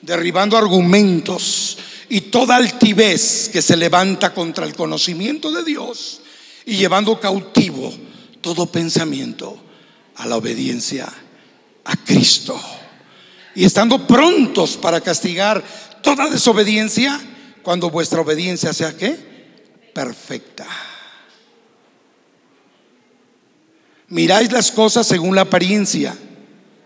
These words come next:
sigue diciendo. "Si alguno está persuadido en sí mismo que es de Cristo, esto también piense por sí mismo,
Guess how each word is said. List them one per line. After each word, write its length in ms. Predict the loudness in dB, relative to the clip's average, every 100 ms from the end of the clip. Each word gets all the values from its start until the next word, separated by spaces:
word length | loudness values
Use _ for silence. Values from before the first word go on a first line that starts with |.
| _ _ _ _
sigue 260 | -8 -2 0
diciendo. 580 | 0 -2 -2 -4 -10 -14 -20 -20 _ _ _ -20 -20 -6
"Si 120 | 0
alguno 320 | 4 6 6
está 180 | 6 2
persuadido 540 | 4 2 4 4 6
en 80 | 4
sí 160 | 4 4
mismo 440 | 4 4 4 2 0 -12 -6
que 140 | 2 4
es 100 | 4
de 220 | 2 2
Cristo, 640 | 2 4 4 2 2 0 -4 -18 -20 -20 -20 -20 _
esto 280 | 2 2 4
también 440 | 2 2 4 2 2
piense 380 | 0 0 -4
por 220 | -2 0 2
sí 200 | 4 2
mismo, 520 | 0 -2 -6 -8